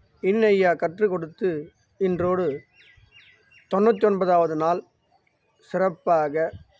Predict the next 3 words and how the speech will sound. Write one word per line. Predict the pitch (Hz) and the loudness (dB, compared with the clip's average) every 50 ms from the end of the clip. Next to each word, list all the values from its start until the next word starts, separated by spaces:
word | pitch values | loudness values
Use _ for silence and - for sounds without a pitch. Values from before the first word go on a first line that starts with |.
| _ _ _ _ | _ _ _ _
சந்தோஷமாக, | _ _ - - 185 180 185 185 196 190 180 - 180 170 160 156 147 143 139 135 151 156 160 - _ _ _ - _ _ _ _ _ | _ _ -10 -8 -6 -6 -2 -2 -2 -2 -2 -2 -4 -4 -4 -4 -4 -4 -4 -2 -2 -2 -2 -4 _ _ _ -20 _ _ _ _ _
ஆனந்தமாக | 180 165 170 185 196 196 185 180 180 170 160 156 151 151 139 156 160 160 160 - - - _ - - - - - - - - - - - - - - - - | -4 -2 0 0 0 0 0 0 0 0 0 -2 -2 -2 -2 0 0 0 0 -2 -6 -16 _ -20 -20 -18 -18 -14 -12 -10 -10 -10 -12 -14 -16 -20 -20 -14 -4
பரம்பொருளை | - 190 208 226 233 220 208 214 202 202 190 185 185 170 147 143 | -2 0 2 2 2 2 2 2 4 4 2 2 0 0 -2 -6